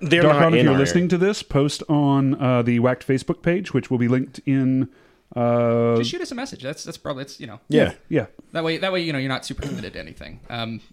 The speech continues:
Speaker 3: but 'cause, like, that, I, I watched the Darkon documentary and it was kinda cool. Like, their, their giant map system. Anyway, um, we also have a newbie corner, which is kind of the last thing we're gonna do. This is, um, you know, how long should I go before I buy gear? What should I commit to? What's the first weapon I should,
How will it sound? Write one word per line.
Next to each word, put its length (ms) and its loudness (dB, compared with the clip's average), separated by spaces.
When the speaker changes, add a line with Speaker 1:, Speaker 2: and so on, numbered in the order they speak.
Speaker 3:
but 120 -8
'cause, 160 -12
like, 180 -6
that, 120 -4
I, 120 -2
I 120 -2
watched 220 -4
the 80 -6
Darkon 360 -6
documentary 460 -6
and 80 -6
it 40 -10
was 100 -16
kinda 200 -20
cool. 280 -20
Like, 180 -14
their, 140 -6
their 140 -8
giant 280 -6
map 200 -10
system. 360 -12
Anyway, 320 -4
um, 460 -4
we 80 -4
also 160 -4
have 100 -4
a 40 -2
newbie 300 -4
corner, 300 -6
which 160 -6
is 100 -8
kind 200 -4
of 60 -4
the 60 -2
last 340 -6
thing 140 -8
we're 100 -10
gonna 160 -8
do. 180 -10
This 200 -8
is, 200 -6
um, 360 -6
you 120 -8
know, 100 -6
how 240 -2
long 460 -4
should 200 -8
I 100 -4
go 260 -4
before 280 -8
I 80 -6
buy 200 -8
gear? 520 -8
What 160 -6
should 160 -6
I 60 -4
commit 320 -8
to? 140 -10
What's 160 -10
the 80 -14
first 200 -12
weapon 280 -8
I 40 -10
should, 160 -14